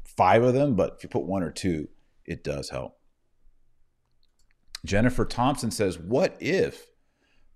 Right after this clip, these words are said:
Benedict the sixteenth really did request Biden not to attend? That's a pretty big jab at Biden." I agree. If that's true, um,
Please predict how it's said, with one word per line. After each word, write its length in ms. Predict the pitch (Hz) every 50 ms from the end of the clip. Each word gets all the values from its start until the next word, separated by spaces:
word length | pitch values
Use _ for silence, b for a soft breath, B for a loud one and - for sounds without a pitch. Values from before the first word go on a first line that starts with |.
| - -
Benedict 260 | - 95 98 98 -
the 60 | 85
sixteenth 680 | - - 85 78 - - - - 78 73 71 - - _ -
really 380 | - 76 87 98 101 95 92
did 400 | 82 - - - 95 127 151 123
request 520 | 90 85 - - - 76 71 71 - - -
Biden 440 | 80 73 71 71 71 71 67 69 76
not 340 | 80 82 90 98 - -
to 160 | - - 78 73
attend? 520 | 73 - - 117 117 98 82 80 76 - - -
That's 260 | 78 85 90 - - - -
a 60 | 85
pretty 500 | - - - - - 113 107 110 107 101
big 640 | 95 78 - - 87 87 87 87 85 82 - - - - -
jab 640 | - - 85 85 82 76 73 71 71 69 65 - _ _ _ _ _ _ _ _ _ _ _ _ _
at 300 | - 64 60 - - -
Biden." 320 | - 76 76 76 71 67 - -
I 100 | 80 90
agree. 400 | 92 80 - 98 107 95 - - -
If 100 | - -
that's 300 | - 92 87 87 - - -
true, 600 | - - - 202 208 196 123 90 87 113 139 - _ _ _ _ _ _ _ _ _ _ _ _ _ _ _ _ _ _ _ _ _ _ _ _ _ _ _ - -
um, 720 | 92 95 98 101 98 98 98 95 92 92 92 90 -